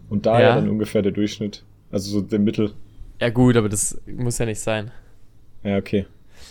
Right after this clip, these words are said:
Speaker 2: Ähm, aber ja, okay, Jonas, jetzt pass auf. Nächstes, nächstes, ähm, nächstes Rätsel, das ist jetzt eine genaue Zahl. Der
Speaker 1: Ist immer noch
Speaker 2: Radius,
Speaker 1: fair
Speaker 2: der
Speaker 1: mit mir. Ja, gut.
Speaker 2: Äqui-, Äquatorialradius. Also der Radius einfach.
Speaker 1: Ja.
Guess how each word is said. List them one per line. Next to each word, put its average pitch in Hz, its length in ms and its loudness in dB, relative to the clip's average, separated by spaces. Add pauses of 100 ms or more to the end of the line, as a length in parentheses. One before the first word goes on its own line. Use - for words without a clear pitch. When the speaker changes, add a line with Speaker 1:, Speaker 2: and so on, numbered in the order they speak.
(100)
Speaker 2:
Ähm, 131 240 6
aber 123 140 4
ja, 135 400 4
okay, 147 240 2
Jonas, 147 340 2
jetzt 123 120 -8
pass 139 180 2
auf. 117 200 4
Nächstes, - 680 -2
nächstes, 143 520 -6
ähm, 156 580 -2
nächstes 151 360 -4
Rätsel, 160 300 -6
das 131 80 -6
ist 127 60 -6
jetzt 143 160 -6
eine 131 80 -4
genaue 117 340 -2
Zahl. 165 360 -4 (640)
Der 131 180 6
Speaker 1:
Ist 127 100 2
immer 120 100 4
noch 123 60 8 (220)
Speaker 2:
Radius, 90 440 -2
Speaker 1:
fair - 80 -16 (340)
Speaker 2:
der 123 80 2
Speaker 1:
mit - 60 -6
mir. 92 80 -4
Ja, 143 80 8
gut. 135 380 -2 (300)
Speaker 2:
Äqui-, - 0 -
Äquatorialradius. 117 2500 0 (480)
Also 120 180 4
der 107 120 4
Radius 107 360 2
einfach. - 480 -16 (320)
Speaker 1:
Ja. 98 320 0